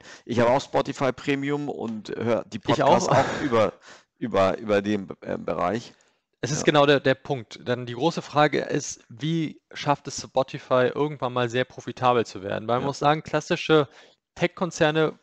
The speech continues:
Speaker 2: werden so profitabel, dass sie sagen, wir generieren eine Software und diese Software können wir aber an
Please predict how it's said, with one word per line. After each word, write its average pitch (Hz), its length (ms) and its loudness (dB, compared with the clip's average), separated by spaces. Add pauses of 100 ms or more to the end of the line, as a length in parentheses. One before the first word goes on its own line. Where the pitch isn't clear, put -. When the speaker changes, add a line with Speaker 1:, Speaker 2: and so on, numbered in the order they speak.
Speaker 2:
werden 131 200 2
so 156 120 -4
profitabel, 147 580 0
dass 135 120 -4
sie 143 80 -10
sagen, 131 220 2
wir 123 60 -8
generieren 135 480 -2
eine 139 240 -2
Software 214 580 -2
und 139 220 -10
diese - 160 -8
Software - 380 -4
können 151 160 -8
wir 143 100 0
aber 127 120 0
an 131 180 -6